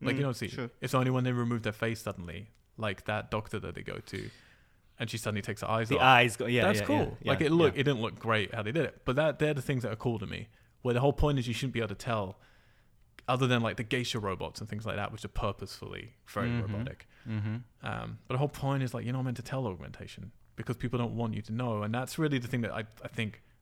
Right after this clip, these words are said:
Speaker 1: as humans does separate us. We were talking about yesterday with what the future is gonna be, and I'm like, I
Speaker 2: Mm-hmm.
Speaker 1: think it's actually gonna be a lot like Ghost in the Shell in certain ways.
Speaker 2: Yeah, yeah.
Speaker 1: Um, but people don't wear Google Glass because it looks stupid. And I think it's the same with augmentation. It's like people don't want it to be seen.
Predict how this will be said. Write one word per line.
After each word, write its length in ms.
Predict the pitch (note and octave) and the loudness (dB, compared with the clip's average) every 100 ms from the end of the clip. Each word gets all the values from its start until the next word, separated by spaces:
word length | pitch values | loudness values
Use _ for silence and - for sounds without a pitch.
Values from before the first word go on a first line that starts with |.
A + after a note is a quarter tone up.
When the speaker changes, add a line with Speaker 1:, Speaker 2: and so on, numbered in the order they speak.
| - - | -20 -10
Speaker 1:
as 120 | A2+ | -4
humans 340 | C3+ A#2 G#2+ | 0 0 0
does 140 | A2 G2+ | -6 -6
separate 360 | C3 - - | -6 -6 -10
us. 140 | - - | -10 -8
We 60 | |
were 40 | A2 | -6
talking 160 | G#2+ | -4
about 140 | G2+ - | -6 -6
yesterday 380 | G2+ - F#2+ F2+ | -8 -8 -10 -10
with 180 | G2+ | -12
what 140 | - F2 | -10 -10
the 60 | |
future 280 | - G2+ - | -8 -12 -10
is 60 | - | -12
gonna 180 | - G#2 | -10 -6
be, 180 | D3 | -4
and 100 | A#2+ | -2
I'm 80 | G2+ | -4
like, 160 | F#2+ A#2+ | -6 -2
I 20 | |
Speaker 2:
Mm-hmm. 160 | A#2 A2+ | 0 2
Speaker 1:
think 120 | G3 | 0
it's 80 | E2+ | -2
actually 160 | - - | -8 -8
gonna 100 | A2 | -6
be 60 | |
a 60 | A2 | -2
lot 180 | F#3+ G#3+ | -2 -4
like 140 | - | -12
Ghost 200 | - - | -14 -12
in 60 | - | -12
the 60 | |
Shell 240 | - - G2 | -12 -12 -12
in 80 | G#2+ | -12
certain 280 | - F2+ | -12 -12
ways. 280 | F#2+ F2+ - - E3 | -12 -14 -16 -14 -2
Speaker 2:
Yeah, 160 | G3 D#3+ - - | -2 -2 -12 -10
yeah. 140 | D#3+ C#3 | -8 -8
Speaker 1:
Um, 320 | G#2 G2 F#2+ - | -6 -6 -6 -6
but 160 | B2 A2+ | -6 -2
people 240 | D3 D3+ | -2 -2
don't 300 | C3 C3 - - - | -2 -4 -4 -12 -6
wear 180 | A#2 A#2 | -6 -4
Google 360 | A#2+ A#2 A#2 | -4 -4 -4
Glass 480 | G#2 C3+ C#3 G#2+ G#2 - | -6 -6 -4 -4 -6 -14
because 280 | A2 A#2 | -10 -8
it 100 | - | -8
looks 300 | D3 A#3+ - | -8 -10 -14
stupid. 420 | - - - - - - - - - - - - - | -20 -18 -16 -16 -18 -20 -20 -20 -20 -20 -20 -12 -2
And 160 | A#2+ | 2
I 80 | B2 | 4
think 140 | C3+ | 2
it's 100 | C3 | 2
the 60 | B2+ | 0
same 180 | C#3 C3+ | 0 0
with 100 | B2+ | 0
augmentation. 680 | A#2+ A2 G#2+ A#2+ A#2+ A2+ G#2 | 0 -2 -4 -4 -4 -4 -8
It's 160 | F#2+ | -8
like 120 | F#2+ | -10
people 220 | - B2 C3 | -8 -8 -4
don't 240 | B2 G#2 | -4 -2
want 160 | A2+ A2+ | -2 -2
it 80 | G#2 | -6
to 40 | |
be 80 | F#2 | -10
seen. 400 | - C#3+ E2+ G2+ | -8 -6 -6 -8